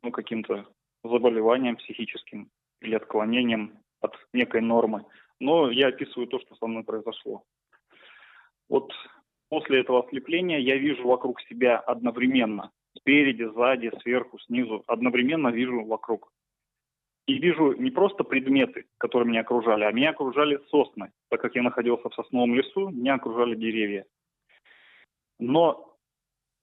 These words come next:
а, видение моё, способность видеть, она тоже изменилась. Я видел не поверхности предметов, не поверхности этих деревьев,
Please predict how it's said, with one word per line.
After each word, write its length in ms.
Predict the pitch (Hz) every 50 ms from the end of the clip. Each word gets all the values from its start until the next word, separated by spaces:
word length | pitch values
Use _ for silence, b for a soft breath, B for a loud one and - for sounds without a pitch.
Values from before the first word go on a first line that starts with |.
| _ _ _ _ _ _ _ _ _ _ - - _ _ _ -
а, 340 | 135 127 123 120 117 113 117
видение 640 | 120 - 127 123 131 196 202 190 190 151 147 139
моё, 400 | 131 127 123 127 120 117 107 98 -
способность 600 | - - 135 127 - - 151 135 131 120 127 -
видеть, 240 | - 180 180 160 -
она 160 | 123 127 127
тоже 280 | 127 - 160 139 139 123
изменилась. 520 | 117 131 123 131 139 135 120 107 - - _ _ _ _ _ _ _ _ -
Я 300 | 117 127 151 160 156 - - - _ _ _ _ _ _ _ _ _ _ _ _ _ _ _ _ _ _ _ _ _ _ _ -
видел 580 | 127 123 160 175 156 151 139 131 127 - - _
не 140 | - 139 143
поверхности 880 | 139 - 139 143 175 202 208 202 - 160 135 - - - 120 110 - _ _ _
предметов, 560 | - 127 127 127 131 131 123 117 - - -
не 80 | 123 117
поверхности 560 | - 123 127 156 185 190 - 151 - - -
этих 220 | 123 - 127 117 117
деревьев, 500 | 123 120 120 120 113 101 107 - -